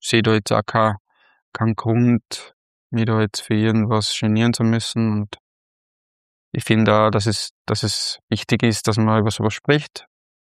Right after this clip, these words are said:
und dass man auch den Mut hat, äh, Therapie zu machen.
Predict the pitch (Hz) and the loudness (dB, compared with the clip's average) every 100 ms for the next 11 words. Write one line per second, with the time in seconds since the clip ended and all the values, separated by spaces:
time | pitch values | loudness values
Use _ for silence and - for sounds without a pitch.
0 | _ _ _ - 113 107 123 - _ - | _ _ _ -10 -4 -4 -4 -14 _ -4
1 | 107 110 107 104 110 104 107 110 117 117 | 0 2 2 2 2 2 2 2 0 0
2 | 110 110 107 110 107 104 - 107 110 127 | 2 2 2 2 2 2 0 -2 0 -2
3 | - 117 110 117 113 | 0 0 0 -2 -4